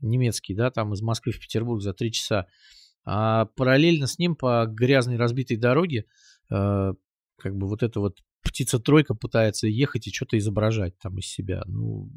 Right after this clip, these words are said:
и они, нет, они, конечно, могут все это написать, они, конечно, это примут, а вот, в Бесогон Т В отпиарят,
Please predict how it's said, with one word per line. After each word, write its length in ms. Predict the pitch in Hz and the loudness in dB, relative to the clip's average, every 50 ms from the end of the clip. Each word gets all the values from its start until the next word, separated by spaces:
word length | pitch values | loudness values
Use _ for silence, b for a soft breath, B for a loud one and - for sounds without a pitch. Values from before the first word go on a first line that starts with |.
| - - _ _ _ - | -20 -20 _ _ _ -8
и 760 | 113 120 120 117 117 117 113 113 113 107 107 113 110 98 - _ _ - | -6 -4 -2 -2 0 0 0 0 -2 -2 -4 -6 -8 -12 -14 _ _ -4
они, 200 | 131 139 165 170 165 147 | 0 2 2 2 2 2
нет, 220 | 156 185 170 117 | 4 4 4 6
они, 120 | 131 156 156 | 4 4 4
конечно, 360 | - 160 170 170 - - 160 | 4 4 4 4 4 4 4
могут 320 | 160 185 202 202 185 165 - | 6 8 6 6 6 4 2
все 160 | - - 147 | 2 4 4
это 140 | 127 - - 117 | 4 4 2 -2
написать, 720 | 117 - - 113 - - 117 117 135 131 131 123 - - b b b b b | -2 0 0 0 0 2 4 6 6 6 6 4 2 -2 b b b b b
они, 180 | - 120 131 135 | 0 0 2 4
конечно, 320 | 139 139 151 160 - 156 | 4 4 4 4 2 2
это 140 | 143 - 143 | 2 2 2
примут, 540 | 117 - 120 127 147 147 135 127 117 104 - B B B B B B B B B B - | 2 4 4 6 6 6 4 4 0 -2 -6 B B B B B B B B B B -4
а 140 | - 107 110 | 0 2 2
вот, 220 | 110 110 110 104 104 | 4 4 2 2 0
в 60 | 117 | 0
Бесогон 420 | 113 123 - 151 139 147 165 160 139 | 0 2 4 4 4 4 4 2 4
Т 100 | - 135 | 6 6
В 260 | 120 123 139 147 143 127 | 6 8 8 8 8 8
отпиарят, 600 | - _ - 131 120 120 117 110 107 98 - | 6 _ 4 6 6 6 6 6 4 2 -2